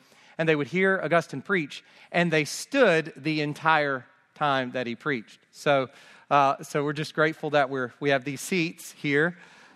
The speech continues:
uh, in this building. So we're just going to stand for the reading of God's Word, not for the entirety of the preaching of God's Word,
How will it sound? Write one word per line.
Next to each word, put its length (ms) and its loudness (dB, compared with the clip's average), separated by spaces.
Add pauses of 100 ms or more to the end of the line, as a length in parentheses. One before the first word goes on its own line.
(120)
uh, 300 4
in 220 0
this 340 0 (160)
building. 400 2
So 140 -6
we're 100 -2
just 200 -4
going 120 4
to 60 2
stand 340 0
for 80 -4
the 120 -2
reading 280 0
of 120 0
God's 280 4
Word, 280 -2
not 240 2
for 100 -6
the 140 -4
entirety 580 -2
of 160 -6
the 80 -10
preaching 420 -4
of 80 -2
God's 280 2
Word, 240 -4